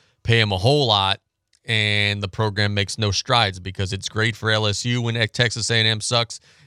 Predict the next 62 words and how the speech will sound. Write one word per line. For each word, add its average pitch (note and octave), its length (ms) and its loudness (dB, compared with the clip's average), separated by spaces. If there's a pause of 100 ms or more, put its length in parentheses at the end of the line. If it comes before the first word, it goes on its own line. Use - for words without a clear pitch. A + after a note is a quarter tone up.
It's G2 160 -2
great A#2+ 240 0
for A#2 80 -6
college A#2+ 540 0
sports D#3 440 -2
when A2 140 -6
Texas G2+ 340 -2
A G#2 60 0
and G2 120 0
M F#2+ 120 -2
sucks G#2 300 -4
because F#2+ 260 -10
that G2+ 180 -2
place G2+ 300 -6
is F#2+ 100 -8
a F#2+ 80 -4
weirdo G#2+ 400 -2
cult, F#2+ 360 -4 (280)
and G2+ 140 -4
we G#2 80 0
will G2+ 120 -2
never G#2+ 260 0
be G2+ 140 -4
rooting G2 260 -2
for G2 80 -4
Texas F#2 440 -4
A G#2 60 -2
and F#2+ 120 2
M. F#2+ 220 2
Even C#3 320 0
when C3+ 100 -2
they're B2 140 -2
facing A2+ 380 -4
the G#2+ 100 0
Alabamas G#2 480 2
and G2+ 100 -2
the G2 80 -2
Georgias G2 440 -2
of F#2+ 60 -6
the F#2 60 -2
world, F#2 220 -2
we F#2+ 80 -4
will F#2 120 -4
not F#2 200 -2
be F#2 80 -6
rooting F#2 240 -6
for F#2 80 -10
Texas F#2 400 -8
A F#2+ 60 -4
and F#2 100 -4
M. F2 120 -4 (380)
So A#2 160 -2
hopefully B2 400 2
they A#2+ 140 2
hire A#2 280 2
the G2+ 120 -6
biggest A2 420 -4
bozo C3 380 0
that A#2 180 -2
you A#2+ 80 -2
could A2+ 160 -8
find G2 480 0